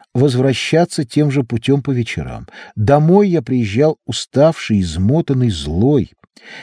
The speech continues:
Сил хватало на то, чтобы поужинать, чуть-чуть пообщаться с семьёй, иногда посмотреть какой-нибудь лёгкий фильм и на боковую. После переезда в центр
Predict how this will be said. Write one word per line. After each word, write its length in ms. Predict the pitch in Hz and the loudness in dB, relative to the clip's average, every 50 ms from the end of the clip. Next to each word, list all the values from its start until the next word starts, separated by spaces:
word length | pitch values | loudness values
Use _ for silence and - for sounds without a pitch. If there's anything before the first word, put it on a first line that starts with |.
| - | -12
Сил 380 | - - - - 151 180 196 180 | -8 -6 -2 2 2 4 2 2
хватало 680 | - - - 113 113 117 135 143 151 151 151 131 117 _ _ _ _ _ _ _ _ _ _ _ _ _ _ _ | 0 -4 -2 -2 -2 0 2 4 4 4 2 0 -2 _ _ _ _ _ _ _ _ _ _ _ _ _ _ _
на 220 | - 131 127 131 131 | 0 2 4 2 2
то, 220 | 117 - 185 185 | 2 2 2 2
чтобы 320 | - - - 151 143 139 123 | 2 0 -2 0 0 0 0
поужинать, 840 | - - 131 131 139 160 185 208 214 202 131 120 104 87 85 82 _ - - - _ | -2 -2 0 2 4 4 4 4 2 0 0 -2 -4 -4 -6 -10 _ -18 -20 -16 _
чуть-чуть 520 | - - 185 143 - - - 190 156 - | -2 0 0 0 0 0 0 0 0 0
пообщаться 580 | - 147 147 123 - - - 170 156 - - 131 | 0 0 0 0 0 -2 -2 -2 -2 -2 -6 -6
с 60 | - | -6
семьёй, 500 | - - - 135 139 143 185 190 180 - - | -4 -2 0 0 2 4 4 4 4 2 0
иногда 560 | 151 143 156 170 175 165 151 147 175 165 127 | 0 2 2 2 2 2 2 2 2 2 2
посмотреть 640 | - - 113 - - 127 139 139 - 151 151 131 107 - | 0 -4 -10 -10 -6 -6 -4 -4 0 0 0 0 0 -2
какой-нибудь 680 | - 117 113 - 139 139 120 110 107 107 107 - - - _ _ - | -4 -6 -2 0 0 2 2 2 0 -2 -4 -6 -10 -16 _ _ 2
лёгкий 520 | 120 131 143 143 127 - - - - 127 | 4 4 6 4 2 0 -2 -6 -6 -6
фильм 360 | 120 - - 226 226 202 175 - _ - | -4 0 2 2 4 2 2 -2 _ 0
и 80 | 180 | 2
на 120 | 196 190 156 | 4 4 2
боковую. 480 | 110 - - - 67 65 69 67 64 - _ _ _ - - - - - - - - _ _ | 0 -4 -10 -12 -12 -12 -12 -14 -16 -16 _ _ _ -20 -20 -20 -20 -20 -20 -20 -20 _ _
После 340 | - 143 160 151 - 151 139 | 0 2 2 2 2 0 -2
переезда 680 | 120 - 139 135 135 131 123 123 131 127 110 98 110 | 0 2 4 4 4 4 4 4 2 2 2 0 -4
в 80 | 107 - | -6 -6
центр 500 | - - - 135 156 180 165 - 160 | -6 -2 0 2 2 2 0 -2 -6